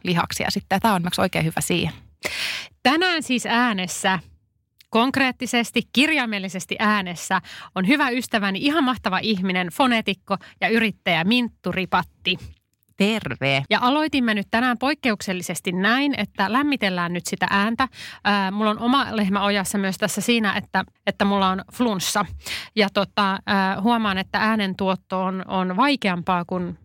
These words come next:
Speaker 2: yleensä. Ja Minttu sattui juuri tänään tule-, <laughs> tulemaan tuota vieraaksi, niin ajattelin, että ihan mahtavaa, aloitetaan heti tämmöisellä äänen avauksella. Me ollaan nyt päristetty. Ää,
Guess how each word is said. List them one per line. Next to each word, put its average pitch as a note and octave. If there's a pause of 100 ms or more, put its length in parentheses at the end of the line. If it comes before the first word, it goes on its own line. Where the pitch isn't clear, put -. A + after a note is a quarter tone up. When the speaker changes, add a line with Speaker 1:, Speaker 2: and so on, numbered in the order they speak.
Speaker 2:
yleensä. G#3 (580)
Ja F#3+
Minttu A#3+
sattui C#4
juuri D4
tänään G3+
tule-, G3+ (140)
<laughs> B3+
tulemaan G#3
tuota F3+
vieraaksi, G#3+
niin F#3
ajattelin, F3
että E3+
ihan F3
mahtavaa, E3+
aloitetaan F3
heti F#3+
tämmöisellä F3
äänen F3
avauksella. F3 (440)
Me A#3+
ollaan D#4+
nyt A#3+
päristetty. C4 (560)
Ää, F3+